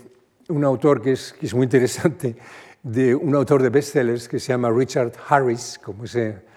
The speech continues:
famoso actor británico de hace ya varias décadas, que, que, que va de, de cómo cuando se produce,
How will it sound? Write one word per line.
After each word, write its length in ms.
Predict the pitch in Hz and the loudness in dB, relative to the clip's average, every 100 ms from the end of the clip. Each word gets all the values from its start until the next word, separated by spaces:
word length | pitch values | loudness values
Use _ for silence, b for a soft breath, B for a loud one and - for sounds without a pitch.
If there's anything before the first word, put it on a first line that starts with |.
| b | b
famoso 380 | - 110 113 123 | -2 0 2 0
actor 280 | - 135 110 | 0 0 0
británico 520 | 110 117 123 117 107 | 0 0 0 -2 -4
de 60 | 104 | -6
hace 200 | 113 107 | -6 -8
ya 200 | 107 - B B B B | -8 -12 B B B B
varias 320 | 123 120 117 | 0 0 2
décadas, 540 | 143 139 135 131 147 - B B B B | 0 2 2 2 -2 -10 B B B B
que, 480 | - 131 165 - - | 2 2 2 -2 -4
que, 380 | 131 127 - - | 2 2 0 -2
que 160 | 131 | 0
va 180 | 120 156 | 2 2
de, 420 | 165 175 156 135 98 - - - | 4 4 4 2 -4 -12 -14 -6
de 300 | 120 131 - | -2 -2 2
cómo 460 | 170 170 175 175 | 2 6 4 2
cuando 560 | 175 151 143 127 135 127 | 0 0 0 2 2 2
se 180 | 147 117 | 0 0
produce, 960 | 135 123 135 165 - 160 147 160 - | 2 4 4 2 2 2 4 0 -6